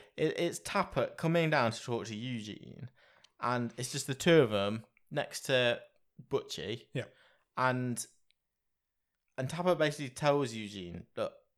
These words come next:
Speaker 1: I heard what you're saying about
Speaker 2: Me being weird and
Speaker 1: yeah,
Speaker 2: killing
Speaker 1: and you,
Speaker 2: these
Speaker 1: you finding
Speaker 2: Hitler
Speaker 1: me
Speaker 2: Youth
Speaker 1: with
Speaker 2: kids,
Speaker 1: the
Speaker 2: yeah.
Speaker 1: yeah, the Hitler Youth kid." And, and he basically describes,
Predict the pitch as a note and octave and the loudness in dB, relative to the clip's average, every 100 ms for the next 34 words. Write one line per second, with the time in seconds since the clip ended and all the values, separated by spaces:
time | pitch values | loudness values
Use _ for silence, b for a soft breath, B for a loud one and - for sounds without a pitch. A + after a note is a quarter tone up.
0 | _ _ _ _ _ _ _ _ _ - | _ _ _ _ _ _ _ _ _ -6
1 | A#2 B2+ G2+ D#2 F2+ G2+ - F2+ F2 - | 0 0 0 -4 -6 -8 -8 -6 -8 -10
2 | - _ - G2 F#2+ F#2 F#2 F#2+ G2 G#2+ | -14 _ -16 -14 -14 -14 -12 -12 -4 0
3 | F2+ F#2+ G2 F#2 - G#2+ G2 G#2 G2 F#2+ | 0 -2 -4 -6 -8 -8 -4 -2 -2 -2
4 | F#2+ F#2+ F#2+ F#2+ F#2 F#2 F#2 F2 G2 F#2+ | -2 -2 -4 -4 -6 -6 -10 -8 -6 -6
5 | G#2 F#2+ - G2 F2+ - - - - - | -10 -14 -14 -14 -14 -18 -20 -20 -20 -20
6 | b b b b b - C3 C#3 _ _ | b b b b b -10 -8 -8 _ _
7 | _ - D#3 E3 D#3 F3 D#3 C#3+ B2 B2 | _ -4 -2 0 2 2 2 -4 -6 -8
8 | - C3 A#2 G#2+ G2+ | -2 4 4 2 -4